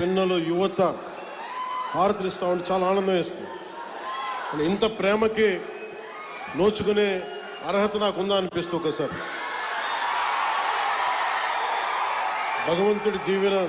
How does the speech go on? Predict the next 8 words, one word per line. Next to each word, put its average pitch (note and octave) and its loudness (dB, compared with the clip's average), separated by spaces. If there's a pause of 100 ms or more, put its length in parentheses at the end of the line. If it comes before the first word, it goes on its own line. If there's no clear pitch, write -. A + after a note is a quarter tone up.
(280)
మీ D#3+ 0
అందరి F3+ 4
ఆశీస్సులు, F3+ 0
చల్లని F3+ 4
ఆశీస్సులు. F3 -2 (4000)
మీరు E3+ 2 (100)
నన్ను F3 0 (760)
ఈ - 6